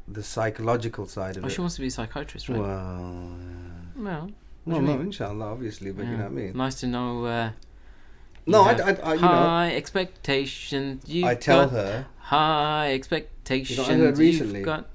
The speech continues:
Speaker 1: If you want to be a psychiatrist, you have to do a medical degree.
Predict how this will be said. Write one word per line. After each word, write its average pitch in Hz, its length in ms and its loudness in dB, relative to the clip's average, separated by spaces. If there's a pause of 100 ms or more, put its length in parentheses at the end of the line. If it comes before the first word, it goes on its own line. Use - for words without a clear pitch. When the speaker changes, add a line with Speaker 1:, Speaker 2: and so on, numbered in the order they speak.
Speaker 1:
If 98 120 -10
you 120 60 2
want 120 100 4
to 107 60 0
be 107 80 2
a 101 40 0
psychiatrist, 101 560 -2
you 107 60 -2
have 104 120 -4
to 101 80 -10
do 104 40 -2
a 98 40 -2
medical 98 340 -4
degree. 92 340 -6